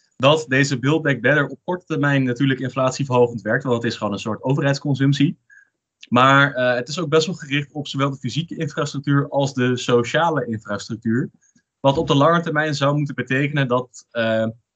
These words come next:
je de capaciteit, het aanbod van de economie vergroot, wat juist inflatieverlagend zou moeten werken. Ehm,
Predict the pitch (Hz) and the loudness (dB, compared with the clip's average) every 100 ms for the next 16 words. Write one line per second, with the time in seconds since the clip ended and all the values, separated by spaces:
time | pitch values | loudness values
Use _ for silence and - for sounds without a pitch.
0 | _ _ 117 131 139 143 143 139 139 139 | _ _ 0 0 2 0 -2 -4 -2 -2
1 | 151 - - - - - 147 160 139 139 | -2 -8 -16 -10 -4 2 2 2 -4 -4
2 | 139 139 123 117 120 123 117 - 107 110 | -2 0 -2 -4 -2 -2 -4 -6 -6 -2
3 | 123 120 120 120 120 120 120 117 135 117 | -2 0 2 2 0 -4 -2 -2 -4 -4
4 | 110 110 110 107 107 101 104 98 98 98 | 0 0 0 -4 -6 -6 -8 -4 -4 -4
5 | - - _ _ _ _ _ 117 113 113 | -6 -12 _ _ _ _ _ 2 2 2
6 | 113 | 0